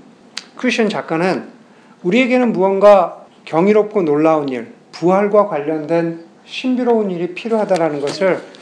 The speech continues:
자기 책에서 이렇게 썼어요. "이생이 다하고,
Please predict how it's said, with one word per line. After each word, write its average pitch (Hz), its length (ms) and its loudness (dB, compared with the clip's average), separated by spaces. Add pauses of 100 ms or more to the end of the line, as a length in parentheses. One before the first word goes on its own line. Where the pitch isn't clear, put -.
(220)
자기 170 260 -2
책에서 208 320 0
이렇게 143 320 -4
썼어요. 156 420 -6 (920)
"이생이 214 380 2
다하고, 131 500 -2